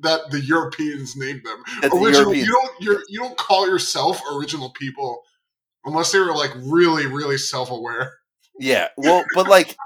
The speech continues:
Speaker 2: no, but, like, Delaware Indians definitely doesn't translate to original people or
Speaker 1: No, it does not.
Speaker 2: genuine people.
Speaker 1: I'm pretty
Speaker 2: Like,
Speaker 1: confident.
Speaker 2: it, it's definitely whatever their actual Native American name was translated to that, but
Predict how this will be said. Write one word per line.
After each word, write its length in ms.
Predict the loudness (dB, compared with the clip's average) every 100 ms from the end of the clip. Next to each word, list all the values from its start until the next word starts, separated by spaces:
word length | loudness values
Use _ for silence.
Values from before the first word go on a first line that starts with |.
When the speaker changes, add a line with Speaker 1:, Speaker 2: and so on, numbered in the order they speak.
| -12
Speaker 2:
no, 180 | -2 0
but, 120 | 2
like, 200 | 2 0
Delaware 480 | 2 4 4 4 4
Indians 600 | 2 -4 -4 -4 -4 -4 -2
definitely 300 | -2 0 -2
doesn't 240 | -2 -4
translate 560 | -6 -2 -2 -2 -6 -4
to 140 | -6 -4
original 540 | -4 -2 -4 -4 -6
people 320 | -6 -8 -6
or 140 | -2 2
Speaker 1:
No, 60 |
it 40 | 2
does 100 | 2
not. 60 | -2
Speaker 2:
genuine 340 | -2 -6 -8
people. 400 | -14 -16 -14 -14 _ _ -12
Speaker 1:
I'm 160 | -10 -8
pretty 220 | -6 -2
Speaker 2:
Like, 120 | 0 -2 -8
Speaker 1:
confident. 300 | -12 -16 -18 _ _
Speaker 2:
it, 120 | -14 -10 -4
it's 160 | -2
definitely 320 | 4 4 4 4
whatever 400 | 4 4 4 2
their 160 | 2
actual 400 | 4 2 0 -6
Native 280 | -4 -4 -4
American 460 | -2 -2 -2 -6 -10
name 240 | -10 -8
was 640 | -4 -2 -2 -6 -8 -8 -12 _ _ _ _ _ _ _ _
translated 560 | -4 -4 -2 -8 -8 -12
to 80 | -8
that, 280 | -6 -6
but 140 | -10